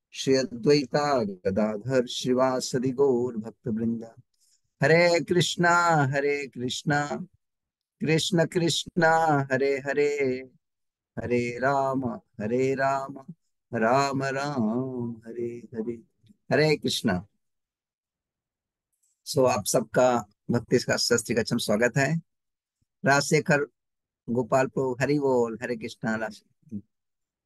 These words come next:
तो सोमनाथ प्रभु, अखिलेश प्रभु, राधानाथ श्याम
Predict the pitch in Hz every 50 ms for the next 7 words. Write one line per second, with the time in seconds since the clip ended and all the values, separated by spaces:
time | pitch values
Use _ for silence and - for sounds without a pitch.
0 | _ - - - 107 107 180 107 104 - - 120 120 120 127 120 123 120 117 -
1 | - 127 123 120 123 120 120 117 113 - _ _ _ _ _ _ _ _ _ _
2 | _ _ - - - - 131 123 123 117 - - 127 117 117 113 113 113 104 92
3 | _ _ - 110 110 107 123 120 120 120 - - 123 117 117 117 117 113